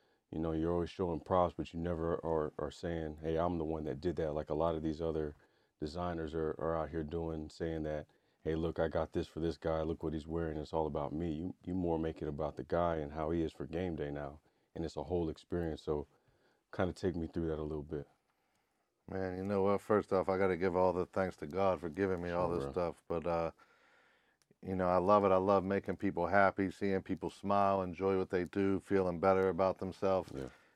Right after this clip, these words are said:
Speaker 2: You know, so I don't really wanna take credit because people make the choice to, to be inspired, to wear something they might not be comfortable with, something new.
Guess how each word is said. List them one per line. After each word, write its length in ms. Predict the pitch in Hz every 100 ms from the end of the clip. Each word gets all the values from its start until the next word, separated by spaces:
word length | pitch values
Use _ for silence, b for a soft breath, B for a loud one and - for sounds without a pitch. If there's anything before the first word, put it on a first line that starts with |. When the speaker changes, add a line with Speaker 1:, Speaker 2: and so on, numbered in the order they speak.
| -
Speaker 2:
You 100 | 90
know, 180 | 90 90
so 160 | -
I 60 | 92
don't 120 | 95
really 180 | 92 92
wanna 220 | 90 87
take 240 | 85 90 78
credit 300 | 107 95 87
because 260 | 85 85 -
people 260 | 98 90
make 200 | 85 87
the 80 | 82
choice 420 | - - 95 92 -
to, 320 | 90 85 85 - - -
to 100 | 82
be 140 | 87
inspired, 760 | 85 - - 95 92 92 87
to 100 | - 80
wear 300 | 90 95 95
something 380 | - 92 101
they 80 | 92
might 200 | 90 92
not 160 | 85 85
be 100 | 80
comfortable 560 | - 104 92 95 95 95
with, 180 | 95
something 440 | - 90 80 78 85
new. 280 | 98 98